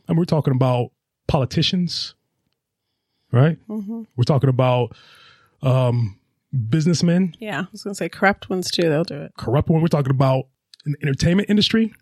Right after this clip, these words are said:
Speaker 2: Oh, yeah. Unfortunately, I was gonna say the other one, the church too.
Speaker 1: And the church. There's, there's
Speaker 2: <laughs>
Speaker 1: example in, in all these areas of,
Speaker 2: Yeah.
Speaker 1: of people with power,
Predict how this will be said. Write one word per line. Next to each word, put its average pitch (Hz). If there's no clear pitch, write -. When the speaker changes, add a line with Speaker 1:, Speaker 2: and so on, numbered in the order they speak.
Speaker 2:
Oh, -
yeah. -
Unfortunately, 196
I 160
was 190
gonna 170
say 180
the 180
other 175
one, 151
the 160
church 180
too. 175
Speaker 1:
And 156
the 160
church. 233
There's, 214
there's 202
Speaker 2:
<laughs> 147
Speaker 1:
example 175
in, 131
in 143
all 170
these 143
areas 131
of, 120
Speaker 2:
Yeah. -
Speaker 1:
of 127
people 127
with 120
power, 117